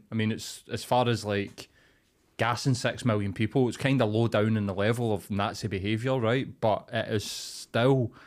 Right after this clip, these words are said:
the fucking workings of an absolute fucking control freak. Like, what the fuck? Alo-, along with another great idea of just put them on an island somewhere,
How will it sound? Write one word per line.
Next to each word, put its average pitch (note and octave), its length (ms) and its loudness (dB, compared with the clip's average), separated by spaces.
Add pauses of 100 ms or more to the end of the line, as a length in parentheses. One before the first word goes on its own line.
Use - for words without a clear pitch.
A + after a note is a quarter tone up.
(380)
the G#2+ 160 -2
fucking G2 680 -2 (720)
workings G#2 640 -2
of G2 360 0
an G2+ 240 -4
absolute G2+ 560 -6
fucking G2 520 -6
control G#2 560 -6
freak. - 360 -6
Like, A#2 240 -2 (640)
what C3+ 280 -6
the F3 100 -4
fuck? - 540 -4 (320)
Alo-, C3 360 4 (220)
along D#3+ 300 6
with F3 240 2 (100)
another B2+ 380 4
great C#3 220 2
idea B2+ 360 2
of A#2 140 0 (300)
just D#3+ 220 -2
put - 160 0
them D3+ 140 2
on C3+ 160 2 (120)
an A#2+ 160 2
island C3+ 320 2
somewhere, C#3+ 460 4